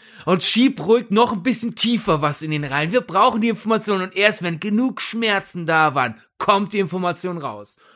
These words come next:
Und da sagen wir hier halt dann so in Deutschland, äh, nein. Die Amis sagen ja, ja tendenziell dann eher, ja, geil, haha, Folter. Ähm,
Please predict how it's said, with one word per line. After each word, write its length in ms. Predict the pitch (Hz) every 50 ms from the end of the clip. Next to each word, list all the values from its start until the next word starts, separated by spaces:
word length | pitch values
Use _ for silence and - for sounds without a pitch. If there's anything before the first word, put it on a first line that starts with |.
| _ _ _ _
Und 220 | 165 165 165 147
da 380 | 185 180 180 190 196 196 185 190 190 196 202 196 _ _ _ _ _ _ _ _ _
sagen 420 | _ 175 165 175 196 220 226 220 202
wir 180 | 208 220 220
hier 140 | 214 202 214
halt 180 | 196 190 190 190
dann 120 | 190 185
so 80 | 170 185
in 60 | 160
Deutschland, 280 | 185 202 208 202 - _ -
äh, 480 | 190 208 208 208 208 208 202 202 196 196 - _ - _ _ _ _ _ _ _ _ _ _ _
nein. 720 | 135 147 151 156 156 160 160 160 170 165 160 131 110 104
Die 100 | 113 139
Amis 240 | 165 196 214 196 -
sagen 320 | - 175 175 175 175 165
ja, 100 | 170 165
ja 140 | 160 156 156
tendenziell 540 | 160 - - 156 151 143 143 - - 135 131
dann 100 | 135 143
eher, 160 | 151 151 143
ja, 220 | 139 151 185 247 330 349 320 - 262 -
geil, 400 | - 359 359 339 320 226 175 240
haha, 380 | 220 254 214 233 277 247 190 139
Folter. 680 | - - - 226 285 294 262 247 226 214 190 160 139 - - - - - - - - - - _ _
Ähm, 720 | 180 175 180 180 180 180 175 175 175 175 170 170 170 165